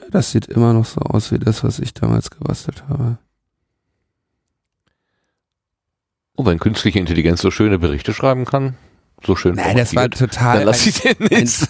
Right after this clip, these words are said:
Speaker 1: ein total dreckiges,
Speaker 2: <laughs>
Speaker 1: ähm, also, ähm, also es hält, es ist in Python geschrieben, ähm, es, es hält, aber ich hab im Prinzip da so eine eigene, ähm,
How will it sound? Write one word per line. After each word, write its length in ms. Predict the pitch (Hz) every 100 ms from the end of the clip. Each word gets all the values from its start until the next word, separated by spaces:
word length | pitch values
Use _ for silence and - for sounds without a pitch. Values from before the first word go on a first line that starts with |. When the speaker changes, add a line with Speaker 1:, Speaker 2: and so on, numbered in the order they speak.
| -
Speaker 1:
ein 200 | - 123
total 520 | 127 147 123 160 151
dreckiges, 920 | 143 - 127 - - 127 127 127 - -
Speaker 2:
<laughs> 40 |
Speaker 1:
ähm, 480 | 120 113 110 113 110 - - - - -
also, 300 | 113 123 113 - _ _ -
ähm, 640 | 117 113 113 113 113 - - 50 80 -
also 200 | - 117
es 160 | 117 -
hält, 460 | 170 139 185 -
es 180 | - 110
ist 160 | 127 -
in 220 | 113 101
Python 480 | - 165 135 - 151
geschrieben, 580 | 147 - 151 160 185 175
ähm, 400 | 120 117 117 117 - - - _ _
es, 260 | - 110 -
es 200 | - 113
hält, 440 | 113 110 123 175 - - - - _
aber 220 | - 120
ich 160 | 120 127
hab 140 | 131
im 180 | - 113
Prinzip 460 | - 127 - - 135
da 140 | 131
so 120 | 113
eine 240 | 117 113 -
eigene, 720 | 113 117 113 107 107 107 107
ähm, 600 | - 107 101 101 98 98